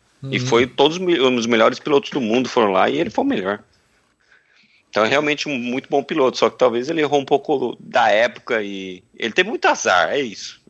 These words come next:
Speaker 1: Ele teve muito azar. Toda vez que tinha, ele tinha uma grande oportunidade de ser campeão,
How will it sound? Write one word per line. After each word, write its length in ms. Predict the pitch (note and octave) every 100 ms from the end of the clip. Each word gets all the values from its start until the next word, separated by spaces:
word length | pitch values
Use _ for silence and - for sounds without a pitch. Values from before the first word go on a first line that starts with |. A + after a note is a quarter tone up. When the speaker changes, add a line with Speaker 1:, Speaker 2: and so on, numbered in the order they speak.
| -
Speaker 1:
Ele 80 | C3
teve 220 | F#3 E3+
muito 200 | - D3
azar. 320 | G#2 G2 F2 - - - - _
Toda 300 | F3+ G#3 E3+
vez 260 | D#3 D3
que 120 | - A#2+
tinha, 580 | - C3+ C3+ B2 A2 G2+
ele 160 | A#2+ A2
tinha 160 | D3
uma 100 | C3+
grande 320 | A2+ B2 F3 F3
oportunidade 440 | D3+ B2 C3+ B2
de 40 | A2
ser 100 | C3
campeão, 680 | B2+ A#2 A2+ G#2 A#2 D3+